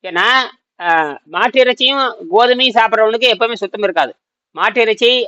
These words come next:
ஆட்டு இறைச்சி, கோதுமை, அரிசி இதை திங்கிறவனுக்கெல்லாம் ரத்தம் கெட்டு போயிருக்கும். அதை வச்சு சுத்தமாக்குறவனை வச்சு எப்படி நீங்க கண்டுபிடிப்பீங்க? அதாவது அசுத்த ரத்தத்துக்காரனுடைய,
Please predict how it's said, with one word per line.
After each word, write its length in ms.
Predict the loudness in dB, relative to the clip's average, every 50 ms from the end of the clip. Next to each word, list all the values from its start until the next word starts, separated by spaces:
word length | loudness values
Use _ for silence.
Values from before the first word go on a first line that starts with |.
| -6 -6
ஆட்டு 320 | -2 -2 0 0 2 0
இறைச்சி, 300 | 0 0 -2 -4 -4 -2 -2 -4 -4 _ _ _
கோதுமை, 480 | -2 0 2 2 2 2 2 2 2 2 2 -2 -4 _ _ _ _ _ _ _ -8
அரிசி 420 | -2 0 0 0 0 -2 -2 -2 -2 -2 -2
இதை 120 | -2 -2 0
திங்கிறவனுக்கெல்லாம் 600 | 2 2 2 2 2 0 0 0 0 2 2 2
ரத்தம் 240 | 2 0 0 -2 -2
கெட்டு 180 | -2 -2 -4
போயிருக்கும். 400 | -2 0 0 0 -2 -4 -10 -14 _ _ _ _ _ _ -8
அதை 220 | -2 0 0 2
வச்சு 280 | 2 0 0 -2 -2 -2
சுத்தமாக்குறவனை 560 | -2 -2 0 0 2 0 0 -2 -2 -2 0
வச்சு 160 | 0 0 -2
எப்படி 180 | -2 -4 -4 -2
நீங்க 140 | 0 0
கண்டுபிடிப்பீங்க? 540 | 0 0 -2 -2 -4 -4 -6 -6 -8 -8 -10 -14 -16 _ _ _ _ _ _ _ _ _ _ _ _ _ _ _ _ _ _ -6
அதாவது 260 | -2 -2 0 2 2
அசுத்த 360 | 0 0 0 0 2 4 4
ரத்தத்துக்காரனுடைய, 880 | 4 4 4 2 0 0 0 0 0 0 0 0 -2 0 0 2 2